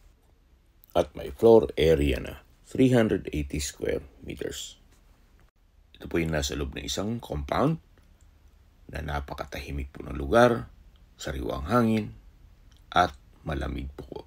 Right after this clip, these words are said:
ang klima. Malayo na rin po ito sa fourteen kilometers danger zone ng Taal Volcano. Ito po yung titulado, buhay po ang may-ari,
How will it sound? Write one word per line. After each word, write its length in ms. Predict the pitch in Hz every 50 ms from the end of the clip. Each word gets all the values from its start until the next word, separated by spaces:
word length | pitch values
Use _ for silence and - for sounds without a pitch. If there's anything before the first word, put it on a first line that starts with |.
| - - -
ang 320 | - - 69 67 67 - - - - - -
klima. 480 | - - - - - - 53 - - - - - - - - - - - - _ -
Malayo 400 | - - - - - - - -
na 160 | 90 92 95
rin 80 | 120 113
po 160 | - - -
ito 160 | - - 110 101 -
sa 80 | -
fourteen 400 | - - - - - - 90 104
kilometers 640 | 98 110 107 113 117 120 113 - 101 98 98 - -
danger 320 | - 95 98 95 95 98
zone 400 | 92 80 82 82 82 82 80 80 - - - - - - _ - _ - - - -
ng 320 | - 73 69 57 53 - -
Taal 320 | - 52 - - 60 67
Volcano. 640 | - 62 60 - - - - - - - - - - - - - - - - - - - - - - _ _ _ _ _ _ _ _ _ -
Ito 160 | 80 - 73
po 80 | - 73
yung 160 | 71 67 69
titulado, 720 | - - - - - 95 113 117 107 104 110 110 110 110 - _ _ _ _
buhay 320 | - 78 76 80 71 67 -
po 160 | - 50 -
ang 80 | 67 69
may-ari, 480 | 73 76 - 98 104 101 104 95 67